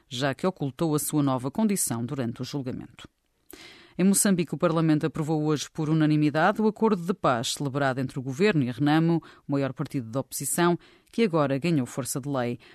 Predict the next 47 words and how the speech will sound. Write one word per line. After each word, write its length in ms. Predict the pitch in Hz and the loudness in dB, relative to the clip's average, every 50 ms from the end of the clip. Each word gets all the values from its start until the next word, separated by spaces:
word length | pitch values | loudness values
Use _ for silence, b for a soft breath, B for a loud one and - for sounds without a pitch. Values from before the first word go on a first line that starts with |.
| B B B | B B B
Foram 260 | - - 156 147 139 | -4 -2 0 0 0
também 380 | 131 156 143 131 147 143 143 143 | 0 -2 -2 0 0 0 0 0
aprovados 560 | 131 - 160 127 120 151 139 131 123 117 139 | -2 -4 -6 -4 -2 -2 -2 -2 -2 -6 -8
os 100 | 139 127 | -10 -10
documentos 540 | - - - 156 143 156 175 202 208 - - | -10 -6 -2 0 2 2 2 0 0 -2 -2
que 80 | 226 | -2
acompanham 640 | 202 - 208 208 196 - 202 190 185 175 160 147 143 | -2 0 0 0 2 2 2 2 4 4 4 4 4
o 40 | 147 | 2
acordo 480 | 156 - - 175 180 185 175 143 165 156 | 0 0 0 2 2 2 2 0 -2 -2
sobre 360 | - - - 151 127 147 143 | -2 -2 -2 -2 0 0 0
a 20 | |
integração 560 | 143 143 - - 135 147 139 - - 143 131 | 0 -2 -2 -4 -4 -4 -4 -2 -2 0 0
do 100 | 131 131 | 0 -2
braço 360 | 127 135 143 139 131 - - 135 | -2 -2 -2 -2 -2 -2 -4 -2
armado 340 | 131 143 131 123 117 117 | -2 0 0 0 -2 -4
da 120 | 117 127 139 | -4 -6 -6
Renamo 440 | 120 131 135 135 156 190 220 220 180 | -2 0 0 2 2 2 2 4 2
nas 160 | 147 135 - | 2 0 -2
Forças 380 | - 139 113 - - 127 117 | -6 -12 -10 -8 -8 -6 -6
Armadas 500 | 131 127 143 147 151 147 131 160 151 - - B B B B B B | -4 -2 0 0 0 0 0 -4 -4 -6 -8 B B B B B B
e 120 | - 196 165 | -4 -2 0
da 200 | 185 180 165 214 | 0 2 2 2
observação 600 | 170 - - - 151 135 151 - - 151 131 127 | 0 -2 -6 -6 -4 -4 -2 -2 -2 -2 -2 -2
do 100 | 139 131 | -4 -4
processo 540 | - 180 - - - 139 131 - - - | -4 -6 -6 -4 -4 -4 -4 -4 -6 -10
por 180 | - - 139 127 | -8 -8 -8 -6
peritos 480 | - - 185 165 139 120 - - - - | -2 -2 -2 -2 -2 -4 -6 -10 -8 -6
internacionais. 800 | 170 147 123 127 131 123 120 - 147 139 120 - - - - - B B B B B B B B B | -6 -6 -4 -4 -6 -6 -4 -4 -4 -4 -4 -4 -8 -12 -12 -14 B B B B B B B B B
A 100 | 147 135 | -8 -6
partir 340 | - 147 123 - - 135 123 | -6 -6 -6 -4 -6 -6 -4
de 80 | 131 | -2
amanhã, 360 | 143 139 139 139 139 135 131 | 0 0 0 0 0 0 -2
terça-feira, 560 | 127 - 131 - - 143 - - 160 170 175 185 | -4 -6 -8 -6 -6 -8 -6 -4 -4 -2 -2 -2
está 320 | 180 - - 190 175 175 | -2 -2 0 0 0 0
prevista 500 | - 185 196 - - 160 139 - - 147 | 0 -2 -2 0 -2 -2 -2 -2 -4 -6
a 40 | 135 | -6
chegada 380 | - - 139 139 135 127 120 135 | -4 -4 -4 -2 -2 -2 0 2
a 40 | 143 | 2
Maputo 540 | 156 151 - - 185 190 185 - - 190 | 2 2 0 0 -2 -2 -2 -2 -4 -4
de 120 | 165 151 185 170 | -2 -2 -2 0
vinte 220 | - 226 214 - | 2 0 2 0
e 40 | 202 | -2
três 340 | - 147 131 131 113 - - | -4 -4 -6 -4 -6 -6 -4
observadores 720 | - 165 135 - - - 147 135 147 143 117 131 131 120 | -6 -6 -6 -6 -8 -8 -6 -4 -4 -4 -4 -4 -4 -2
militares 580 | 147 160 156 156 143 - - 147 147 143 - - | 0 0 0 0 -2 -2 -2 -2 -2 -2 -4 -6
de 100 | - 175 | -4 -2
nove 280 | 180 185 143 120 113 | 0 0 0 -2 -4